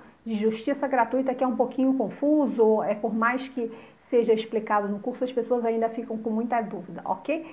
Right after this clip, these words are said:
Então fiquem atentos aí ao meu aviso de quando vai ter a próxima live falando somente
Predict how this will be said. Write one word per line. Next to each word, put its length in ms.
Então 240
fiquem 340
atentos 480
aí 320
ao 120
meu 160
aviso 360
de 120
quando 320
vai 240
ter 420
a 100
próxima 520
live 260
falando 380
somente 440